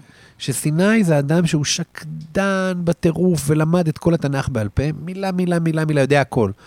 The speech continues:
כי זה כמו שאומרים על, אה, שאומרים על ה-, כל הרבנים שמתים, שאתה אומר לו כאילו, אה,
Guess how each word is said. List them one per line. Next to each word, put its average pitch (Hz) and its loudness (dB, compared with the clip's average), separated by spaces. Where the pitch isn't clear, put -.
כי - -4
זה 131 0
כמו 151 4
שאומרים 156 2
על, 151 2
אה, 117 2
שאומרים 151 0
על 143 2
ה-, 120 -2
כל 156 2
הרבנים 135 0
שמתים, 117 -2
שאתה - -2
אומר 135 2
לו 147 0
כאילו, 117 0
אה, 110 -2